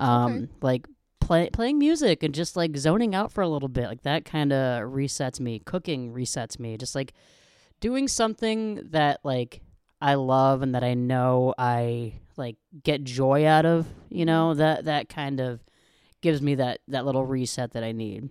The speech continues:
Speaker 1: Not always, but, I mean, little things, I guess, that count, you know?
Speaker 2: Yeah. I don't know, like, <laughs> listening to you kinda bummed me out because
Speaker 1: <laughs>
Speaker 2: I realize,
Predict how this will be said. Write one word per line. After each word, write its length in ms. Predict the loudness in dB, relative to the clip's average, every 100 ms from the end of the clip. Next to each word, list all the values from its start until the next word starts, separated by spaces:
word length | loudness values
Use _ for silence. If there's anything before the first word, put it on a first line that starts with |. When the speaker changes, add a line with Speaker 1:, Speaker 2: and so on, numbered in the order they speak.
| -10 -2
Speaker 1:
Not 160 | 2
always, 420 | 6 6 6 2
but, 320 | 0 2 2 2
I 100 | 0
mean, 320 | 2 2 0 -4 _ _ _ _ _ _ _ -20 _ -8
little 300 | -2 0 -2
things, 420 | -4 -4 -6 -8 -8
I 80 |
guess, 320 | -6 -6 -6 -8
that 160 | -8
count, 300 | -6 -6 -6 -10 -10
you 120 | -6
know? 160 | -6 -8 _ _ _ _
Speaker 2:
Yeah. 300 | -14 -12 -14 -18 _ _ -20 _ -12
I 40 |
don't 120 | -8 -6
know, 200 | -8 -8
like, 220 | -10 -10
<laughs> 60 | -14
listening 380 | -12 -8 -8 -8
to 80 | -6
you 260 | -6 -6 -10
kinda 240 | -8 -8
bummed 380 | -8 -8 -8 -8
me 80 | -10
out 180 | -8 -8
because 420 | -8 -8 -8 -10 -16 -20 -18 -16 -14
Speaker 1:
<laughs> 540 | -14 -14 -10 -8 -2
Speaker 2:
I 140 | 0 0
realize, 800 | 0 0 2 2 2 -2 -4